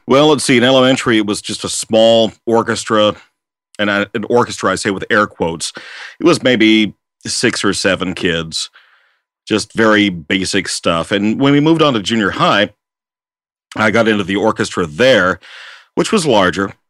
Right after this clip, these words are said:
obviously. There are, eh, more people interested in, in learning stringed instruments. And, uh, yeah, we did a little, you know,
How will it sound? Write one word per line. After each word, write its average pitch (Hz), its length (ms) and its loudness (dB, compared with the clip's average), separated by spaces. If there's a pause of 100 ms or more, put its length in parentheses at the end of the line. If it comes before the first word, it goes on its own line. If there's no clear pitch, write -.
(180)
obviously. 95 440 -4
There 90 200 -2
are, 90 40 2
eh, 92 260 2
more 104 380 2
people 107 360 -2
interested 101 480 -2
in, 92 260 0
in 90 180 0
learning 104 540 2 (360)
stringed 107 320 0
instruments. 90 640 -6
And, 98 420 0
uh, 107 300 2 (420)
yeah, 285 160 2
we 220 120 2
did 165 160 0
a 127 40 4
little, 110 360 2
you 113 80 -2
know, 87 220 -2